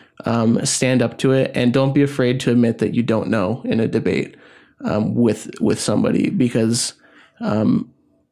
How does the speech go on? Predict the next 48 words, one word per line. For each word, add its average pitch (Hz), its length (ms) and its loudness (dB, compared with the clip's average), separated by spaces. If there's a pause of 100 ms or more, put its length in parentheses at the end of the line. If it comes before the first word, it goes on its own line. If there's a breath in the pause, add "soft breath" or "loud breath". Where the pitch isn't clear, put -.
(140)
it's 135 180 -2
okay 127 260 0
to 120 80 2
not 117 220 2
know 117 160 2
all 113 100 0
the 113 140 0
answers, 117 500 -4
because 131 260 0
it's 120 160 -2
impossible 117 520 -2
for 117 160 -2
us 117 140 -4
to 123 60 -2
know 117 140 2
all 117 80 2
the 117 140 0
answers. 117 420 0
So 123 120 0
sometimes 123 440 0
someone 123 240 2
might 120 140 2
ask 117 240 -2
you 120 80 2
a - 20 -2
big 120 160 -2
question, 120 540 -2 (500 loud breath)
um, 120 320 2
and 117 160 0
it's 117 160 -2
like, 123 160 2
"I 127 160 0
don't 143 320 0
know 175 520 0
how 135 160 0
to 127 60 2
answer 156 280 0
that 123 160 0
for 123 160 0
you." 120 180 2
So, 165 320 2 (400 loud breath)
um, 127 220 2
just 151 200 2
don't, 185 460 0
don't 170 200 2
be 160 100 4
afraid 135 560 0 (160)
to 123 500 2